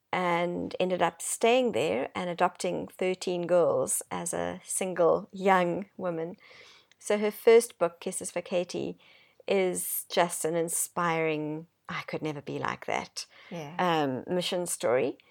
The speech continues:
Speaker 1: And then her second one is ten years later, Daring to Hope, where she kind of is overwhelmed by the struggles of life and the
Speaker 2: Yeah.
Speaker 1: daily routines of being a mom to so many children, which is just <laughs> unimaginable,
Speaker 2: And
Speaker 1: homeschooling
Speaker 2: the,
Speaker 1: many of them.
Speaker 2: yeah.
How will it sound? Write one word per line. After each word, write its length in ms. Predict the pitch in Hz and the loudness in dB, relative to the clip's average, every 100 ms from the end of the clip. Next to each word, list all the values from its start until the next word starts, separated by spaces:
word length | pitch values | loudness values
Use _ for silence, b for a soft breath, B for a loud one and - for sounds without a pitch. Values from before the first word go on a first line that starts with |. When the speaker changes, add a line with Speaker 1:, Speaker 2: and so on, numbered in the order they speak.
| b b b b _ - | b b b b _ -2
Speaker 1:
And 140 | 202 | 2
then 120 | 208 226 | 4 6
her 100 | 233 | 4
second 400 | - 254 302 202 | 6 4 4 2
one 180 | 175 180 | 2 2
is 140 | 175 | -2
ten 300 | - 214 202 | -2 -2 0
years 240 | 185 175 180 | 0 -2 2
later, 560 | 180 220 - - 240 - | 2 2 -4 -6 -6 -8
Daring 320 | 185 180 180 | -6 -6 -6
to 100 | 185 | -10
Hope, 480 | 190 - 180 - - | -10 -6 -4 -6 -8
where 180 | 185 185 | -8 -6
she 440 | - 196 185 190 b b b b b - | -8 -4 -4 -6 b b b b b -10
kind 240 | - 339 | -2 2
of 100 | 330 | 4
is 140 | 285 | 6
overwhelmed 680 | 269 262 240 247 254 175 180 - | 8 8 8 8 6 4 -2 -2
by 280 | 208 208 202 | 2 2 0
the 100 | 196 | -4
struggles 460 | - 208 214 214 | 2 2 2 0
of 100 | 196 | 0
life 400 | 185 175 185 - - | 0 0 -2 -10 -8
and 220 | 185 185 | -6 -4
the 60 | 180 | -4
Speaker 2:
Yeah. 80 | 175 | 2
Speaker 1:
daily 680 | 175 190 208 190 180 185 b b | 4 6 6 4 2 -2 b b
routines 760 | 175 196 190 - 214 190 175 180 | 0 0 0 -2 2 2 2 -2
of 180 | 175 - | -4 -2
being 160 | 175 | -2
a 40 | 175 | 0
mom 280 | 175 165 | 2 0
to 100 | 175 | -2
so 200 | - 175 | -4 -2
many 180 | 170 165 | -2 -6
children, 400 | 175 190 175 170 | -8 -8 -6 -8
which 220 | - - | -10 -14
is 60 | 185 | -14
just 260 | - - - | -12 -4 0
<laughs> 100 | 185 | 2
unimaginable, 800 | 180 175 180 185 175 165 170 - | 2 2 -2 -4 -6 -4 -6 -2
Speaker 2:
And 120 | 165 | -2
Speaker 1:
homeschooling 380 | 190 185 175 170 | -2 -4 -2 -2
Speaker 2:
the, 80 | 175 | -2
Speaker 1:
many 240 | 175 180 | -2 -2
of 140 | 180 190 | -2 0
them. 200 | 175 185 | 0 0
Speaker 2:
yeah. 120 | 180 | -6